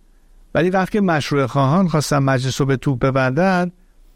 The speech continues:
اون موقع یه آوانتاژی داده شده بود به روحانیت که پشت به انقلاب مشروطه نکنن، ولی در مقابلش این مسئلهٔ قوانین شهری رو نظارت روش داشتن رو داشته باشن. از، از، از همون اول به نظر من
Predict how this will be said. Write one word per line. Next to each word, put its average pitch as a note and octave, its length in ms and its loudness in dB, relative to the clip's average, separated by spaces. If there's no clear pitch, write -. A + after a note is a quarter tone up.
اون E3 140 0
موقع E3 240 0
یه A3 120 2
آوانتاژی F3+ 640 0
داده F3+ 280 0
شده G3 260 -2
بود F#3+ 200 -2
به F3 180 0
روحانیت D3+ 580 0
که F#3+ 220 -2
پشت G3 300 -2
به D#3+ 160 0
انقلاب C#3+ 360 0
مشروطه C#3 480 -2
نکنن، F3 680 0
ولی F#3+ 200 0
در F3+ 140 0
مقابلش E3 640 0
این F#3+ 260 2
مسئلهٔ E3 600 0
قوانین C#3 380 0
شهری C3+ 360 0
رو C3 320 0
نظارت C3 440 0
روش B2+ 180 -2
داشتن C3+ 360 -2
رو A#2+ 80 0
داشته G#2+ 220 -2
باشن. A2 300 -4
از، C3 200 -4
از، E3 380 -2
از C#3+ 200 -4
همون G3 240 0
اول E3 240 0
به D#3+ 140 -4
نظر C3+ 320 -2
من D#3 200 0